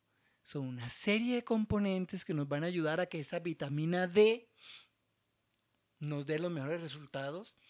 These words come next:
reduzca los riesgos de enfermedades crónicas, reduzca los riesgos de osteoporosis,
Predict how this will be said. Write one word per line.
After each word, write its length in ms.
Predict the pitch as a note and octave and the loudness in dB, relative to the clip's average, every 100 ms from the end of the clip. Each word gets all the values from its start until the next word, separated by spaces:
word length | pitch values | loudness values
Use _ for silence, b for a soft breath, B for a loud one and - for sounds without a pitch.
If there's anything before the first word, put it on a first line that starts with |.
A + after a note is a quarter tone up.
| b b b | b b b
reduzca 800 | F3 E3 E3+ D#3 G3 G#3+ - G3 | -2 0 0 0 -2 -4 -4 -2
los 180 | F3+ D3 | -2 -4
riesgos 500 | D#3+ D#3+ E3+ F3 E3+ | -6 -6 -6 -10 -6
de 320 | D#3+ E3+ - _ - | -6 -6 -12 _ -8
enfermedades 640 | C#3+ C#3 C#3 C#3 C#3 D#3 | -6 -4 -6 -6 -6 -6
crónicas, 600 | - E3+ E3 F3 - F3+ - b b | -8 -6 -6 -6 -8 -10 -12 b b
reduzca 720 | D3 D#3 D3+ G#3 A#3 - G3 | -4 -2 0 2 2 0 0
los 200 | F#3+ E3+ | 0 0
riesgos 380 | D#3 D#3+ E3 E3+ | 0 0 0 -2
de 280 | E3+ D#3+ F3 b b | 0 -2 -4 b b
osteoporosis, 1200 | b C#3 - C#3+ - C3+ D3+ E3+ E3+ - F#3 F3+ | b 0 2 0 2 4 6 6 6 2 0 -2